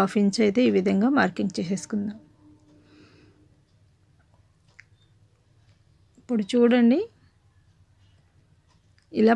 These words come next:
పెట్టేసేసుకోవాలి. ఇది మెయిన్ లూజు. ఆ తర్వాత మనం టక్ వేస్తాం కదా బ్యాక్ సైడ్ డాట్స్, ఆ డాట్స్ కొరకు.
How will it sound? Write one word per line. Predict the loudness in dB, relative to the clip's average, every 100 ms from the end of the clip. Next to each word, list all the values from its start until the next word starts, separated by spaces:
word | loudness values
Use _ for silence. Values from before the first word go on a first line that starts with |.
| 0
పెట్టేసేసుకోవాలి. | 0 -2 0 -2 0 0 2 2 2 0 -2 _ _ _ -2
ఇది | 0 2 0 -4 _ _ -8
మెయిన్ | 0 4 6 6
లూజు. | 8 6 6 2
ఆ | 2
తర్వాత | 2 0 0 2 2
మనం | 4 4
టక్ | 2 2 2
వేస్తాం | 2 2 0
కదా | 2 0 0
బ్యాక్ | -2 -2
సైడ్ | -2 0 2 0 -2 _ -20 -20 _ _ _ 0
డాట్స్, | 2 2 0 0 2 2
ఆ | 2
డాట్స్ | 2 0 -4 -2
కొరకు. | -2 0 0